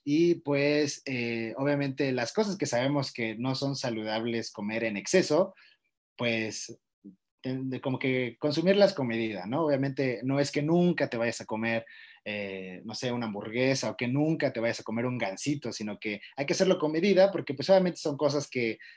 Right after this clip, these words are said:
son muy palatables, o sea, son ricas y por algo se venden demasiado, pero, pues, hay que cuidar,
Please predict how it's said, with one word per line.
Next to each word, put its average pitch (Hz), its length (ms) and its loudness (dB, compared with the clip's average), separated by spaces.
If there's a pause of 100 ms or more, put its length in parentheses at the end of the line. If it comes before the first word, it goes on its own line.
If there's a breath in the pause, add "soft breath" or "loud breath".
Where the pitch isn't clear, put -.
(100)
son 180 220 2
muy 180 140 6
palatables, 143 580 2
o 104 40 -6
sea, 135 160 -2
son 175 220 2
ricas 180 520 6 (300 soft breath)
y 123 480 -2
por 123 200 0
algo 175 240 6
se 139 120 0
venden 131 260 0
demasiado, 123 540 0
pero, 113 260 0
pues, 107 180 -8
hay 110 100 -2
que 135 140 -4
cuidar, 110 440 -4